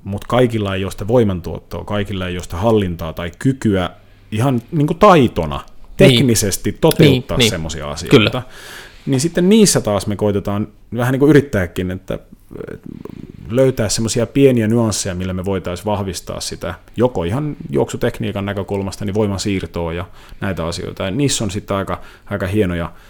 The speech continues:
Speaker 1: hienoja semmosia niinku pieniä yksityiskohtia, millä, millä jo-, jotain voidaankin tehdä, mutta ani harvoin se on vain sen ikään kuin jalkaterän jumppa.
Speaker 2: Just näin, kyllä, kyllä.
Speaker 1: Se on aina yhtälö jotain isompaa.
Speaker 2: Joo, joo,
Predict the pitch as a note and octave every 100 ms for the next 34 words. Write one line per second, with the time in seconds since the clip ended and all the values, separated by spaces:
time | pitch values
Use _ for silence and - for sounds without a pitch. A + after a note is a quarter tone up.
0 | - - - A#2 F#2+ E2 F2 F2 E2+ D#2+
1 | E2 - G2 E2+ E2 F2 - E2 - E2
2 | - F2 E2 E2+ E2+ - - F#2+ F2+ F2+
3 | - G2 G2+ F#2+ F#2+ A2 F#2 E2 D#2 -
4 | D2 D2 E2 - - C3 A#2 E2+ G#2 F#2
5 | F2 D#2 E2+ E2 E2 G2 G#2 F#2 E2 D#2+
6 | D2+ D2 - D#2+ D#2 D#2 D#2+ F2+ F2+ D#2
7 | D2 - B1+ A1+ A1+ - - - - -
8 | D3 E3 C#3+ - B2+ G#2 - - A#2 A2
9 | G#2 F#2+ - F#2 G#2 G2+ F#2 F2+ D#2+ D#2+
10 | C#2+ C2+ - C2+ C2 A2+ G#2 - - -
11 | - - G2+